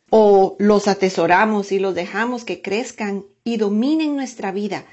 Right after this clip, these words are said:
dándoles mayor lugar, pensando y volviendo a pensar en ellos y pensar en esto o en aquello malo que nos hicieron o en aquellas cosas que Dios nos ha provisto?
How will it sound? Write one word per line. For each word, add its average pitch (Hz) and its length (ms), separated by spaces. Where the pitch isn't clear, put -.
dándoles 226 480
mayor 196 400
lugar, 220 560
pensando 196 680
y 247 80
volviendo 214 440
a 262 60
pensar 208 440
en 220 180
ellos 254 440
y 247 140
pensar 226 560
en 226 180
esto 247 460
o 226 80
en 208 140
aquello 240 340
malo 220 520
que 220 100
nos 202 180
hicieron 269 680
o 254 100
en 262 100
aquellas 349 440
cosas 320 460
que 226 160
Dios 262 560
nos 214 300
ha 202 200
provisto? 185 600